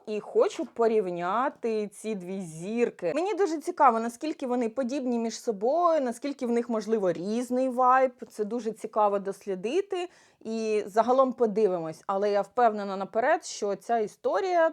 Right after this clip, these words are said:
так само як і Зійде Крига, скоріш за все мені сподобається. Ну і плюс-мінус те саме я можу сказати про Тесу Бейлі, Моя вбивча відпустка. Цю авторку я вже читала, я маю дві книжечки, але прочитала тільки одну.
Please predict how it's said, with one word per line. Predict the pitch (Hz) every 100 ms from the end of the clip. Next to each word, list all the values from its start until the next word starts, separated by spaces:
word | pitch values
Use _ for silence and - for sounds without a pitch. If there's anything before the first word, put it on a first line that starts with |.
| -
так | - 262
само | 311 277
як | 254 247
і | 247
Зійде | 233 247 226
Крига, | 247 240 233 226
скоріш | 220 - 214 214 277
за | 311 254
все | 247 233
мені | 226 185 196
сподобається. | 202 - 185 160 147 147 123 - - - _
Ну | 403 508 494
і |
плюс-мінус | 339 392 381 403 359
те | - 330
саме | - 330 294
я | 285
можу | 269 254
сказати | - 269 262 254 247
про | 240 233
Тесу | 220 240 240 269
Бейлі, | 233 339 440 427 349 349 339 320
Моя | 247 208 208
вбивча | 196 214 - 254
відпустка. | 247 - 359 466 - - 254
Цю | 240 349 -
авторку | 247 247 220 226
я | 220
вже | 220
читала, | 214 185 - 220 294 311
я | 254
маю | 226 202 196
дві | 190
книжечки, | 208 208 247 370 349 -
але | 233 220
прочитала | 226 240 240 202
тільки | 202 208 -
одну. | 180 180 226 403